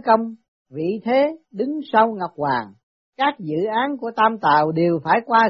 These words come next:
sự phê chuẩn của Tam Quan, sau đó mới chuyển trình Ngọc Đế. Kẻ tu đạo chứng đắc công quả ở trên trần phải trải qua sự sát hạch của Tam Quan, sau đó mới được phân phối đi các tầng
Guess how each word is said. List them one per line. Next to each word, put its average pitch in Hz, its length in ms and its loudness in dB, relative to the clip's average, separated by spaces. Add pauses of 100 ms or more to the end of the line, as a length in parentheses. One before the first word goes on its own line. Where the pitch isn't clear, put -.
sự 165 60 -4 (140)
phê 220 140 0
chuẩn 208 300 -10
của 240 140 -8
Tam 226 240 -6
Quan, 220 260 0 (180)
sau 220 240 4
đó 285 360 2 (200)
mới 240 200 2 (220)
chuyển 190 480 2
trình 151 340 -2
Ngọc 151 180 -8
Đế. 262 340 2 (360)
Kẻ 208 340 2
tu 220 180 0
đạo 180 400 6 (180)
chứng 302 300 -8
đắc 311 120 2 (280)
công 220 260 -4
quả 208 400 2
ở 190 260 -2
trên 220 260 -4 (100)
trần 135 380 -8 (180)
phải 196 280 2 (100)
trải 202 320 0
qua 220 300 4 (120)
sự 165 240 -4 (180)
sát 285 260 0
hạch 165 200 -6 (140)
của 202 160 -16
Tam 214 260 2
Quan, 220 200 2 (200)
sau 214 200 -2
đó 240 260 4
mới 240 200 -6
được 156 160 -2 (140)
phân 214 120 -10 (160)
phối 269 260 2
đi 196 140 0 (160)
các 254 180 2 (100)
tầng 135 240 -6